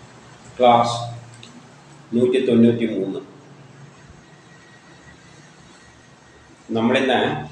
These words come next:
ഇപ്പോൾ നോക്കിക്കൊണ്ടിരിക്കുന്നത് അമ്പത്തിനാലാമത്തെ ഉപനിഷത്തായിട്ട് കഠോപനിഷത്താണ്. അതിൽ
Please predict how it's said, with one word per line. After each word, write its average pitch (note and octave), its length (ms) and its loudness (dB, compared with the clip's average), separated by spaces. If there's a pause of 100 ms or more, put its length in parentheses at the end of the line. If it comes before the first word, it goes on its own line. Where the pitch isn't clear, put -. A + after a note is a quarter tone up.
(160)
ഇപ്പോൾ D3 200 2 (100)
നോക്കിക്കൊണ്ടിരിക്കുന്നത് D3+ 920 2 (200)
അമ്പത്തിനാലാമത്തെ C#3 840 0
ഉപനിഷത്തായിട്ട് B2+ 720 -6 (580)
കഠോപനിഷത്താണ്. A#2 1120 0 (1900)
അതിൽ E3 180 0